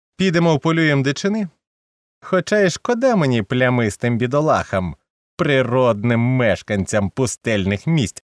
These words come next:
тутешніх, у їхніх володіннях стрілами втикати округлі ситі боки.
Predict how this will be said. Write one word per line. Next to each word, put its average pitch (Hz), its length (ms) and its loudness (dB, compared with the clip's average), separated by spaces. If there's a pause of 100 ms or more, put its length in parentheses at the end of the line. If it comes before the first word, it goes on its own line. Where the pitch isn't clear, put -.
тутешніх, 95 760 -4 (600)
у 160 100 -2
їхніх 104 440 -4
володіннях 135 720 0
стрілами 123 600 0
втикати 104 720 -2 (520)
округлі 110 800 -2 (160)
ситі - 480 -6
боки. 85 640 -6